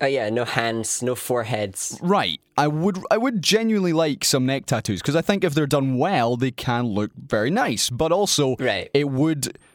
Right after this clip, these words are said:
Speaker 2: then start to impact, for example,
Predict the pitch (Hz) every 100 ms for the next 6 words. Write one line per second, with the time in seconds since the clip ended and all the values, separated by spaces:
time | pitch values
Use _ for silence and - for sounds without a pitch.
0 | _ _ 139 120 147 143 135 - 139 127
1 | - 131 131 127 117 120 - 123 113 113
2 | 107 113 110 104